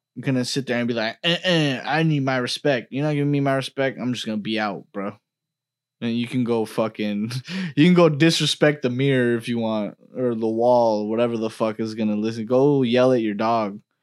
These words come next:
Call him a pussy. You know what I mean? Don't be coming at me with no dumb shit. You know?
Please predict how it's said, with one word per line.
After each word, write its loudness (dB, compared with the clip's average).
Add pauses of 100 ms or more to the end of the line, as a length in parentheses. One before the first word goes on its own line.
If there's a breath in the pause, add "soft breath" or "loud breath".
(640 soft breath)
Call 2
him 0 (180)
a -6
pussy. -6 (420)
You -4
know -2
what -2
I -2
mean? -2 (200)
Don't -4
be -6
coming -4
at -6
me -4
with -6
no -8
dumb -8
shit. -10 (2500)
You -6
know? -4